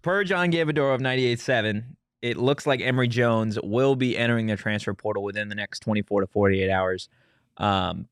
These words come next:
so we'll see, obviously, what transpires with that. The last, what, three hundred, two hundred seventy plus days, I don't know if I've had more roller coaster of emotions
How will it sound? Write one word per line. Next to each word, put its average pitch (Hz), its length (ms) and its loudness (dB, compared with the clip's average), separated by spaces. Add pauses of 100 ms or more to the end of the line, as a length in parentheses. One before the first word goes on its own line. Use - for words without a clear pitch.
(100)
so 110 160 0
we'll 104 100 0
see, 139 280 0
obviously, 113 300 0
what 101 100 -2
transpires 101 580 0
with 95 120 -8
that. 113 360 -2 (1000)
The 127 140 2
last, 175 400 2
what, 131 260 0 (360)
three 151 480 2
hundred, 151 640 2
two 156 120 0
hundred 143 260 0
seventy 139 420 0
plus 131 300 0
days, 120 360 4
I 127 100 2
don't 131 100 0
know 131 160 2
if 120 100 0
I've 113 120 -4
had 113 340 -2
more 113 260 -4
roller 110 260 2
coaster 113 340 -2
of 101 100 -6
emotions 101 680 -10